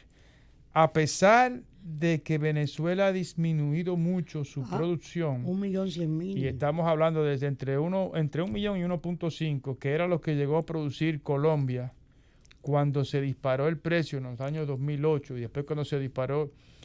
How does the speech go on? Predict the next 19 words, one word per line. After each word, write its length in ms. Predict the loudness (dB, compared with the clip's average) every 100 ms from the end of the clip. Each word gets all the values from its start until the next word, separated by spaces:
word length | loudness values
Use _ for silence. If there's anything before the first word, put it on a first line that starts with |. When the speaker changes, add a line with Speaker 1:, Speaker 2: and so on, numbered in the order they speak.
| -20 -20
Speaker 1:
eh, 200 | -12 -8
a 320 | -6 -4 -4 -2
noventa. 640 | 0 2 2 2 0 -4
Speaker 2:
Pero 260 | -2 2 4
de 80 |
Speaker 1:
años 100 | 4
Speaker 2:
cinco 400 | 4 4 6 6
millones 480 | 4 4 4 4 2
Speaker 1:
después. 60 | 2
Speaker 2:
que 100 | 0
producía 500 | 0 0 0 2 4
a 40 |
diario 500 | 6 4 2 2 0
Speaker 1:
Sí. 40 | 0
Speaker 2:
Venezuela. 720 | -2 -2 -2 -2 0 -2 -6
Speaker 1:
Sí, 420 | -12 -12 -10 -10 -10
ese 240 | -6 -4 0
es 80 | 2
el... 200 | 0